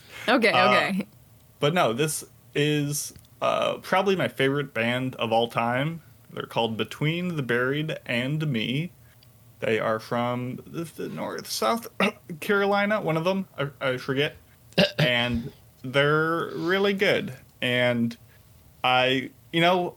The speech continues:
Speaker 2: had someone said a week ago, "Hey, let's go to a concert," uh, I'd probably be like, "You know, the, the covid's kind of coming back on the rise." Like, I'd be very cautious and nervous about it.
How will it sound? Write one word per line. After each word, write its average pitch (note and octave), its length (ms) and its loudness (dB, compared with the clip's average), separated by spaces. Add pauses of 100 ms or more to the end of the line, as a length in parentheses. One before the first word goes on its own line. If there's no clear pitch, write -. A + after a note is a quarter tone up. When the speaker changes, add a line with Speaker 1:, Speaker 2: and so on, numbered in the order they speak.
Speaker 2:
had G3 520 0 (240)
someone D#3 420 0
said C#3 520 2 (1300)
a C3+ 80 2
week C#3+ 220 0
ago, D3+ 440 0 (260)
"Hey, D#3 140 0
let's C3+ 180 0
go C#3+ 160 2
to C#3 460 0
a A#2 120 -2
concert," D3 720 -2 (800)
uh, A2+ 240 2
I'd A#2+ 180 0
probably C3 260 -2
be B2+ 100 -4
like, A#2+ 300 0
"You D#3 160 -4
know, F#3+ 360 -2
the, D3+ 760 -10
the - 100 -16
covid's F#3+ 480 -2
kind G3 260 -2
of F#3+ 100 -6
coming F#3+ 280 -2
back F#3 300 0
on F#3 140 -4
the F3+ 80 -4
rise." F3+ 520 2
Like, A#2 140 0
I'd A#2+ 180 -2
be C3+ 140 2
very D#3 520 0 (500)
cautious D3 560 0
and C3+ 160 -2
nervous C3 420 0
about A2+ 320 2
it. A#2 260 -2